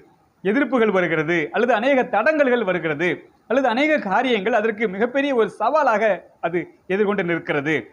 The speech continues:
அதற்கான காரணம் என்ன? ஆண்டவருக்கென்று ஏதாவது செய்கிறோமே, ஆண்டவர் ஏன் அதை பார்த்து கொண்டிருக்க வேண்டும்? தடங்கல்களை ஆண்டவர் முறியடிக்கலாம் அல்லவா? எதிர்ப்புகளை ஆண்டவர் நீக்கி போடலாம் அல்லவா? ஏன் ஆண்டவர் என்ன செய்து கொண்டிருக்கிறார்? அமைதியாக நின்று அதை கவனித்துக் கொண்டிருக்கிறாரா?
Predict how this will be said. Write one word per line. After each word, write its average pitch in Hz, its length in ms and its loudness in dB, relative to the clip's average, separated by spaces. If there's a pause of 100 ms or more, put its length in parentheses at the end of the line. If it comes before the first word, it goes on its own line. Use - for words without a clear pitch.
(300)
அதற்கான 262 380 2
காரணம் 208 520 0
என்ன? 156 100 -2 (720)
ஆண்டவருக்கென்று 269 540 0
ஏதாவது 247 220 4
செய்கிறோமே, 196 520 0 (440)
ஆண்டவர் 277 320 2
ஏன் 285 220 2
அதை 247 120 0
பார்த்து 220 320 -2
கொண்டிருக்க 185 380 -2
வேண்டும்? 151 380 0 (580)
தடங்கல்களை 240 440 2
ஆண்டவர் 214 380 2
முறியடிக்கலாம் 185 640 0
அல்லவா? 165 280 2 (360)
எதிர்ப்புகளை 240 520 2
ஆண்டவர் 226 340 2
நீக்கி 220 240 -4
போடலாம் 175 420 0
அல்லவா? 160 280 2 (360)
ஏன் 269 260 2
ஆண்டவர் 240 400 2
என்ன 302 120 0
செய்து 262 260 -2
கொண்டிருக்கிறார்? 165 640 0 (340)
அமைதியாக 269 440 2
நின்று 208 260 0
அதை 180 140 2
கவனித்துக் 208 420 -2
கொண்டிருக்கிறாரா? 147 580 0